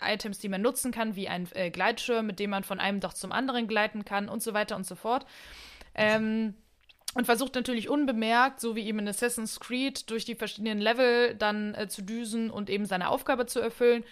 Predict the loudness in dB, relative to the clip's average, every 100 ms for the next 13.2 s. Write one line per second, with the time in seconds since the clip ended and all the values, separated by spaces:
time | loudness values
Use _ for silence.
0 | -18 -20 -6 2 2 4 2 2 -2 -2
1 | 0 0 0 -2 -2 0 -2 -2 2 2
2 | 2 -6 -4 -4 -6 -4 -2 0 -2 -4
3 | -6 -6 -2 -2 0 -4 -4 -4 -4 -6
4 | -6 -6 -6 -10 -12 -10 -8 -8 -2 -2
5 | -2 -2 -4 -4 -8 -4 -4 -4 -6 -6
6 | 0 2 2 0 2 2 0 -8 -16 -6
7 | -4 -4 -6 -8 -4 -4 -2 -2 0 0
8 | 0 -4 -4 -4 -4 -6 -6 -6 -8 -4
9 | -2 -2 -4 -6 -4 0 0 0 -4 -4
10 | -4 -6 -6 -4 2 2 2 0 0 -4
11 | -6 -2 -2 -2 -6 -4 -4 -4 -2 -2
12 | 0 0 0 0 -2 -2 -4 0 2 4
13 | 2